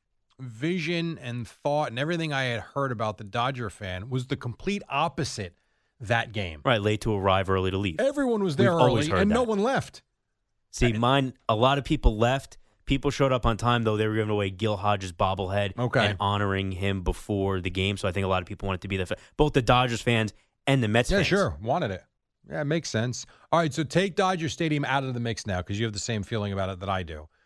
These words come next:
Speaker 1: What would be your favorite three that you've seen? I'm just curious if there's any I haven't been to 'cause I gotta, I gotta start adding to the list.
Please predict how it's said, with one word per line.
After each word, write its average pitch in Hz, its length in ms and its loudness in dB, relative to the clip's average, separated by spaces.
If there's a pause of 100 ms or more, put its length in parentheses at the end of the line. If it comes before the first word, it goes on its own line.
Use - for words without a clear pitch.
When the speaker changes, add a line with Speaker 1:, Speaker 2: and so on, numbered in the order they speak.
(400)
Speaker 1:
What 147 320 -2
would 151 240 -2
be 135 540 -2
your 127 180 0
favorite 135 840 -6 (420)
three 107 640 -4
that 113 140 -10
you've 104 160 -4
seen? 85 320 -8 (1200)
I'm 131 100 2
just 135 160 -2
curious 127 300 0
if 117 80 -6
there's 104 140 0
any 107 180 2
I 98 60 2
haven't 95 200 0
been 92 160 -4
to 78 260 -12
'cause 92 120 -8
I 92 100 -2
gotta, 90 300 -2
I 113 80 -4
gotta 107 140 2
start 98 200 -2
adding 90 220 -4
to 82 60 -10
the 87 80 -8
list. 85 300 -10